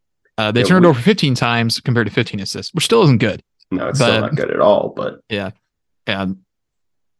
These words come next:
Speaker 1: The, they were not great, uh, in that department. Uh, only shoot forty point four percent,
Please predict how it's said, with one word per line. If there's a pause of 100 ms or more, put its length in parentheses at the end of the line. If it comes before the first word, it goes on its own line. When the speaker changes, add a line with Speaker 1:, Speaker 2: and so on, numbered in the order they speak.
(220)
Speaker 1:
The,
they (160)
were
not
great, (580)
uh,
in
that
department. (420)
Uh,
only
shoot
forty
point
four
percent,